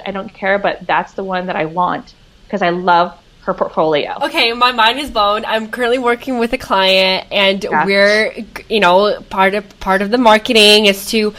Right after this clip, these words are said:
Speaker 1: Yeah.
Speaker 2: make everything come together. And one of the things that they're working on is pro-, uh, label development and, like, their
Speaker 1: Yeah.
Speaker 2: bag, their packaging development. And, like, we're working on a ninety-nine Designs campaign, but I'm like,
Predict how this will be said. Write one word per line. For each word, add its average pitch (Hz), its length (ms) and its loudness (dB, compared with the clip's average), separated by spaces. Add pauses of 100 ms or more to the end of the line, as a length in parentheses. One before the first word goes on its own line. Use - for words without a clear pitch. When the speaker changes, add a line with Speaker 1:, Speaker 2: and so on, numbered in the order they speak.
(140)
Speaker 1:
Yeah. 175 220 -2
Speaker 2:
make 214 220 4
everything 233 720 4 (320)
come 233 200 -6
together. 202 720 4
And 196 260 0
one 202 120 0
of 202 60 -2
the 202 80 -2
things 202 260 -2
that 196 120 -2
they're 190 140 4
working 277 320 4
on 190 120 6
is 185 200 0
pro-, - 180 -4
uh, 170 380 2 (100)
label 196 480 2
development 165 560 -2
and, 175 100 -2
like, 170 160 -4
their 180 140 0
Speaker 1:
Yeah. 190 80 -2
Speaker 2:
bag, 190 540 4
their 175 120 0
packaging 214 500 -2
development. 165 420 -4 (480)
And, 262 360 4 (380)
like, 285 240 6
we're 339 220 6
working 269 360 4
on 277 140 10
a 277 60 8
ninety-nine 226 560 4
Designs 220 420 4
campaign, 285 760 4
but - 200 0
I'm 294 80 -6
like, 330 240 -4